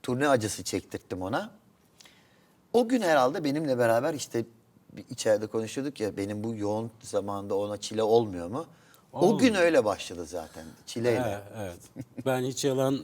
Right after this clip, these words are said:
Speaker 2: yapmadım diyorsun. Zaten
Speaker 1: Yine
Speaker 2: başlangıçta
Speaker 1: yokuşla başladık, yokuşla
Speaker 2: Gül
Speaker 1: bitirdik.
Speaker 2: bahçesi vaat etmedik diyorsun ama
Speaker 1: Maalesef.
Speaker 2: gül bahçelerinde oturuyor
Speaker 1: Evet,
Speaker 2: şimdi
Speaker 1: evet.
Speaker 2: herhalde şeydi.
Speaker 1: Evet.
Speaker 2: Selçuk'ta beraber. İki bin on sekizde evlendiniz değil mi?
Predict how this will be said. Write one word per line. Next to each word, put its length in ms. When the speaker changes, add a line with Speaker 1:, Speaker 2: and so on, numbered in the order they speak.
Speaker 2:
yapmadım 540
diyorsun. 300
Zaten 340
Speaker 1:
Yine 80
Speaker 2:
başlangıçta 320
Speaker 1:
yokuşla 520
başladık, 520
yokuşla 360
Speaker 2:
Gül 100
Speaker 1:
bitirdik. 140
Speaker 2:
bahçesi 480
vaat 220
etmedik 400
diyorsun 240
ama 160
Speaker 1:
Maalesef. 160
Speaker 2:
gül 80
bahçelerinde 600
oturuyor 320
Speaker 1:
Evet, 100
Speaker 2:
şimdi 200
Speaker 1:
evet. 140
Speaker 2:
herhalde 300
şeydi. 240
Speaker 1:
Evet. 100
Speaker 2:
Selçuk'ta 600
beraber. 280
İki 200
bin 60
on 120
sekizde 420
evlendiniz 540
değil 120
mi? 60